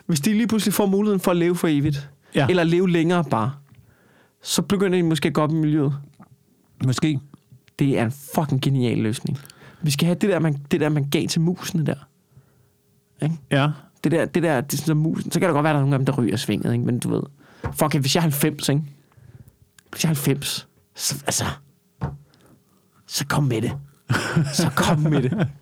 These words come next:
Speaker 1: Så fucking, altså, du ved, så er man jo, hvorfor, jeg forstår ikke, hvorfor man ikke tester på fucking gamle mennesker. Sådan noget, altså sådan noget, øh, øh, altså
Speaker 2: Sådan noget leve for evigt, øh, medicin.
Speaker 1: Ja, bare kom,
Speaker 2: Giv
Speaker 1: altså,
Speaker 2: den til
Speaker 1: du,
Speaker 2: dem.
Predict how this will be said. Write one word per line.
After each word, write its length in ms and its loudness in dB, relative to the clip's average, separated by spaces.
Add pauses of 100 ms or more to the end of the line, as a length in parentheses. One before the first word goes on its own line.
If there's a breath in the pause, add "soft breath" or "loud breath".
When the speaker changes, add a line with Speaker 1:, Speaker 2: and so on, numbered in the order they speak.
(440 loud breath)
Speaker 1:
Så 140 -8
fucking, 440 -2
altså, 200 0
du 80 0
ved, 80 2
så 100 2
er 40 2
man 120 0
jo, 120 2 (300 loud breath)
hvorfor, 180 2 (100)
jeg 100 0
forstår 280 0
ikke, 100 0
hvorfor 180 0
man 100 2
ikke 100 -2
tester 400 0
på 120 -8
fucking 400 -2
gamle 220 0
mennesker. 360 -6 (920 soft breath)
Sådan 140 0
noget, 100 2
altså 200 2
sådan 80 0 (200)
noget, 200 2
øh, 180 0 (100)
øh, 160 0 (100)
altså 200 0 (100)
Speaker 2:
Sådan 100 2
noget 120 2
leve 180 2
for 140 0
evigt, 340 0
øh, 280 2
medicin. 380 2
Speaker 1:
Ja, 40 0 (240)
bare 200 2
kom, 200 0
Speaker 2:
Giv 120 -2
Speaker 1:
altså, 180 2
Speaker 2:
den 40 0
til 100 2
Speaker 1:
du, 40 2
Speaker 2:
dem. 140 2